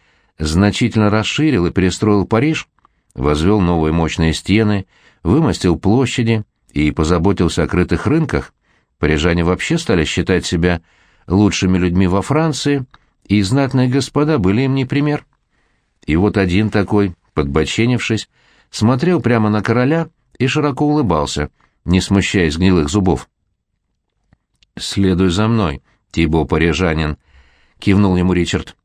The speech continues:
«Хочу тебя кое с кем познакомить». От подобного предложения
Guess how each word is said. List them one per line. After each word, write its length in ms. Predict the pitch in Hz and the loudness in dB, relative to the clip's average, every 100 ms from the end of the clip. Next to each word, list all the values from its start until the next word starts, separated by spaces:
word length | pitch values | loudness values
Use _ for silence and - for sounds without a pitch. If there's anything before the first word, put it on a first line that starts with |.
| _ _ | _ _
«Хочу 360 | 160 170 196 | -4 0 0
тебя 280 | - 151 147 | 0 0 0
кое 180 | 147 135 | 0 -2
с 80 | - | 0
кем 200 | 143 127 | -2 0
познакомить». 760 | 139 143 139 160 135 76 - _ _ _ _ _ _ _ _ | 0 0 0 0 0 -2 -6 _ _ _ _ _ _ _ _
От 220 | 73 73 | -4 -2
подобного 460 | - 80 101 101 85 | -2 0 2 2 2
предложения 800 | 95 80 90 87 120 131 131 | 0 2 0 0 0 0 -4